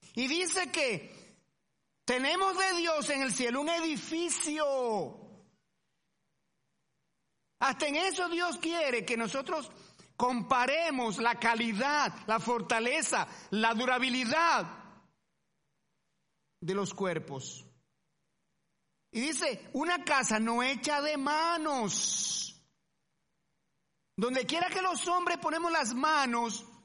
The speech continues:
corrompemos. Corrompemos por causa del pecado. Y mire qué más dice, eterna en los cielos.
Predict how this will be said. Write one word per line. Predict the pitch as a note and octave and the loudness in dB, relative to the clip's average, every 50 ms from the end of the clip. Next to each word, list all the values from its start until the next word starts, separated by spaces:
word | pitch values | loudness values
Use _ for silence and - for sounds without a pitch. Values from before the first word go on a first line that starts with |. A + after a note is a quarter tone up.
| _ - | _ -4
corrompemos. | - B3+ C4+ B3+ D4 C#4 B3 F3 - D4+ E4+ F#4 F#4+ F4+ E4 C#4+ A#3+ F#3+ E3+ - - - - - - - - _ _ _ _ _ _ _ _ _ _ _ _ _ _ _ _ _ _ _ _ _ _ _ _ _ _ _ _ _ _ _ _ _ _ _ _ _ _ _ _ _ _ _ _ _ _ _ _ _ _ _ _ _ _ _ _ _ _ _ _ _ _ _ _ _ - | 0 0 2 2 2 0 0 0 0 0 2 2 2 0 0 0 -2 -2 -4 -6 -8 -12 -16 -18 -20 -20 -20 _ _ _ _ _ _ _ _ _ _ _ _ _ _ _ _ _ _ _ _ _ _ _ _ _ _ _ _ _ _ _ _ _ _ _ _ _ _ _ _ _ _ _ _ _ _ _ _ _ _ _ _ _ _ _ _ _ _ _ _ _ _ _ _ _ -4
Corrompemos | G3+ G#3+ A#3 C4+ C#4 C4+ A3 - - D#4+ E4+ F4+ F4+ F4+ E4+ D4+ A#3 F#3+ - - | -2 0 2 2 0 0 -2 -2 -2 0 0 0 0 0 0 0 -2 -2 -4 -4
por | G#3 G3 F3+ | -4 -4 -2
causa | - A3+ A3+ G#3+ A3+ A3 | 0 0 0 0 0 -2
del | G#3+ G3+ | -2 -2
pecado. | E3 G3 F#3+ - F3 F3+ D#3+ D3+ D3 C3 A2+ A2+ - - - - _ _ _ _ _ _ _ _ _ _ _ _ _ _ _ _ _ _ _ _ _ _ _ _ _ _ _ _ _ _ _ _ _ - | -4 -4 -4 -2 -2 -2 0 -2 -2 -6 -8 -10 -14 -20 -20 -20 _ _ _ _ _ _ _ _ _ _ _ _ _ _ _ _ _ _ _ _ _ _ _ _ _ _ _ _ _ _ _ _ _ -6
Y | - | -4
mire | A#3 B3+ C#4+ D#4+ E4 | -2 0 0 0 0
qué | - E4 D4+ | 0 0 0
más | C#4+ C#4 C4 | 0 0 0
dice, | A#3 A3 - - F#3 - F#3 - - | 0 0 0 0 -2 -2 -4 -6 -6
eterna | - A#3 A#3+ A3+ A3+ - - - - A#3 A#3 A#3 A#3+ A#3 G#3 F#3 F3+ F3 E3+ | -4 -2 -2 -4 -6 -10 -10 -6 -4 -2 0 0 0 0 0 0 2 2 0
en | E3+ | 0
los | F3+ F3+ E3 - - | 0 -2 -2 -4 -4
cielos. | - F3 F3+ E3+ E3 D#3 C#3 C3+ C3 - - - | -2 -2 0 0 0 -2 -2 -4 -6 -8 -12 -14